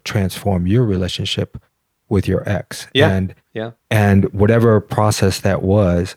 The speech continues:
Speaker 1: uh, that's just, that leaves hope that it's not about, it doesn't happen to happen right at the divorce table, but the possibility of what can happen as the hurt dissipates,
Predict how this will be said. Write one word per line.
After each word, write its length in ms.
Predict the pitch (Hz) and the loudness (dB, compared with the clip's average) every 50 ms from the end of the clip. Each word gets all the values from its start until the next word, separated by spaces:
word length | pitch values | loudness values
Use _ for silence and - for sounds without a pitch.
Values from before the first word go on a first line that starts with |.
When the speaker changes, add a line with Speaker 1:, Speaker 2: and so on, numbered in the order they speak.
| _ - | _ -14
Speaker 1:
uh, 100 | 117 113 - | -14 -14 -12
that's 460 | - 113 107 98 - 117 131 127 - | -10 -12 -8 -4 -2 -2 -2 -2 -4
just, 280 | - - - 127 - - _ - | -8 -12 -10 -10 -10 -12 _ -4
that 180 | 117 120 131 | -2 0 0
leaves 220 | 139 143 139 107 - | 2 0 0 0 -2
hope 320 | - - 139 139 110 - - | -2 -2 -2 -2 -2 -2 -4
that 120 | 101 92 | -4 -4
it's 160 | 90 - - | -4 -6 -4
not 300 | - 104 104 104 110 113 | -2 -2 0 0 0 0
about, 400 | 113 104 101 107 104 104 101 - | 0 0 0 0 0 0 -2 -4
it 80 | - - | -4 -2
doesn't 220 | - 107 107 123 | 0 2 4 4
happen 260 | 110 113 117 - 113 - | 4 4 2 0 -2 -2
to 60 | - | -2
happen 560 | - - 110 110 107 107 - - - 87 87 - _ _ _ _ _ _ _ _ | -2 -2 0 0 0 -2 -2 -2 -2 -2 -2 -4 _ _ _ _ _ _ _ _
right 280 | - 104 107 107 107 - | -2 0 2 2 2 0
at 380 | - 101 98 95 98 - - - - _ _ _ _ _ _ - | 0 0 0 0 0 -4 -8 -16 -20 _ _ _ _ _ _ -2
the 80 | 110 | -2
divorce 400 | 92 92 92 90 95 101 104 101 - | 2 2 2 4 4 4 4 2 0
table, 380 | - 85 82 82 87 87 - _ _ _ _ _ _ _ _ _ _ _ - | 0 0 0 0 0 -2 -6 _ _ _ _ _ _ _ _ _ _ _ -4
but 260 | 120 101 90 98 - | -2 0 0 0 0
the 80 | - - | 0 -2
possibility 1120 | - - - - 117 107 - - 92 85 78 - - 107 113 127 127 127 120 95 87 85 | -4 -4 -4 -2 -2 -2 -2 -4 -8 -8 -8 -4 0 2 2 2 2 2 0 0 0 -2
of 120 | 85 85 85 | -2 -2 -2
what 200 | 87 95 95 - | -2 -4 -4 -4
can 100 | - 90 | -6 -10
happen 520 | 87 - 107 101 - - - 92 85 80 - - _ _ _ _ _ _ _ _ - | -8 -6 -4 -4 -4 -4 -4 -4 -4 -6 -8 -12 _ _ _ _ _ _ _ _ -4
as 800 | 104 101 101 101 98 98 95 92 92 92 92 87 87 - - _ _ _ _ _ _ _ _ _ _ | -2 -2 0 0 0 0 0 0 0 0 -2 -4 -6 -10 -14 _ _ _ _ _ _ _ _ _ _
the 680 | - 95 85 80 85 82 82 80 78 76 76 80 80 - _ _ _ _ _ _ _ _ | -18 -14 -10 -8 -8 -6 -6 -6 -8 -8 -10 -14 -16 -20 _ _ _ _ _ _ _ _
hurt 440 | - - - - 104 101 - - - _ - 110 | -18 -8 -2 0 0 0 0 -4 -8 _ -10 -6
dissipates, 920 | 92 104 95 - - 98 - - - - 104 95 92 92 - - - - | -4 -2 -2 -2 -4 -6 -6 -8 -8 -6 -4 -4 -4 -4 -8 -10 -16 -18